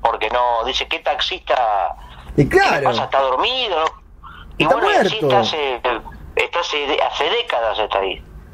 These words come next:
Speaker 2: Mirá, de verdad, yo a veces no, no val-, a veces no, nunca valoro la cantidad de información que absorbo cada vez que converso contigo.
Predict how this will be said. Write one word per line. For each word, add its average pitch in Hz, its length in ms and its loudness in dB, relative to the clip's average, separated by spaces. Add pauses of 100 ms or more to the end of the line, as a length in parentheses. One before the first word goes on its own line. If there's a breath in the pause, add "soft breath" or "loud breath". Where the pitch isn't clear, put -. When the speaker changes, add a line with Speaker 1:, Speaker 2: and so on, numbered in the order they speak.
(680 loud breath)
Speaker 2:
Mirá, 370 160 10
de 202 420 6
verdad, 226 240 8
yo 262 220 8
a 202 80 8
veces 226 400 6
no, 185 240 8
no 185 200 8
val-, 165 200 6 (140)
a 135 100 8
veces 165 240 8
no, 113 160 6 (240)
nunca 214 360 8
valoro 175 560 6 (340)
la 139 160 8
cantidad 147 300 8
de 185 40 6
información 151 600 6
que 156 80 8
absorbo 180 580 8
cada 147 200 8
vez 139 80 4
que 135 80 0
converso 127 360 8
contigo. 104 340 6